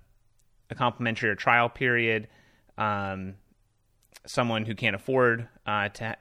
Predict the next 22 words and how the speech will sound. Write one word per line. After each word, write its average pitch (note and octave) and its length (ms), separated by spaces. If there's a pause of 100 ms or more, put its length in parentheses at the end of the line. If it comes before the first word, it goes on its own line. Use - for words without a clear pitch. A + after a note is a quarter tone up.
to - 140
access A2 440
and G2+ 160
create A2+ 180
a G#2 40
membership, G#2+ 520 (520)
um, G2+ 280
and G2+ 120
pay A2 140
on G#2+ 140
their G#2 160
own, G#2+ 280 (180)
you B2+ 100
can, D3 220
you C3+ 120
can D#3+ 120
create A#2+ 320
complimentary A2 560
mem-, D3 200
memberships, B2+ 560
family G#2+ 280
members, G2 480